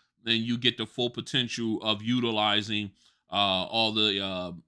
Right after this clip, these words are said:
all the functionality of these earbuds here. Um, I would recommend them for your, if you're in that ecosystem, I would recommend these to you. And it's a shame,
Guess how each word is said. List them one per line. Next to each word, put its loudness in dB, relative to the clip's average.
all 0
the -6
functionality 2
of -2
these -4
earbuds -2
here. -2
Um, -4
I 0
would 0
recommend 4
them 0
for 0
your, 2
if -4
you're 2
in 2
that 6
ecosystem, -2
I -2
would -2
recommend -2
these -2
to -6
you. 0
And -4
it's 0
a -6
shame, 2